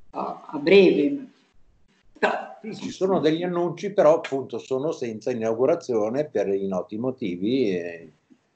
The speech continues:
Speaker 2: e quindi vedi un po' di, di, di metterti d'accordo sugli orari, e, evitando i,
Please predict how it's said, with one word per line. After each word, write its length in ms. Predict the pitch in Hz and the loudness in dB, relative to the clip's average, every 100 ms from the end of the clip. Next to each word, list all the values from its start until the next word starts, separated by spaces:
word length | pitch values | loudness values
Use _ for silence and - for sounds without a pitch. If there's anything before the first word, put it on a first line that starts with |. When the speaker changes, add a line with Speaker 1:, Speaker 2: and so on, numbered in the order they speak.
| _ | _
Speaker 2:
e 60 | 95 | -8
quindi 840 | 101 95 95 120 113 101 92 90 92 | -4 0 2 4 4 4 2 0 2
vedi 240 | 117 110 | 2 2
un 100 | 110 | 2
po' 140 | 117 | 4
di, 160 | 113 110 | 4 2
di, 340 | 98 98 95 | -2 -2 -2
di 100 | 92 101 | -4 -2
metterti 420 | 107 110 - 117 | -2 0 -4 2
d'accordo 680 | 143 143 131 123 117 123 | 2 6 6 8 6 2
sugli 300 | 131 - 98 | 0 -2 0
orari, 880 | 117 143 123 120 113 127 139 123 104 | 4 4 6 4 4 2 2 2 2
e, 360 | 95 92 90 92 | 0 -4 -8 -6
evitando 580 | 101 101 - 101 101 101 | -4 -2 0 0 2 4
i, 100 | 95 | 4